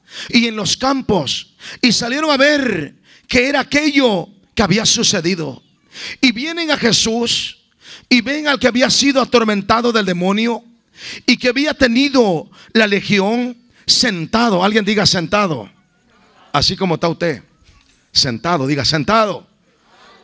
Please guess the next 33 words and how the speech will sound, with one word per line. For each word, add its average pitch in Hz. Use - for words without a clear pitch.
Porque 160
hoy 220
en 233
la 226
iglesia 220
lo 202
que 175
cuesta 214
es 214
que 180
gente 196
esté 185
sentada. 156
Cuando 170
se 151
está 202
dando 294
la 262
palabra, 277
parece 226
que 208
le 196
dan 226
ganas 226
de 220
irse 220
al 196
baño. 170
¿Usted 156
ha -
visto 240
gente 214
así? 202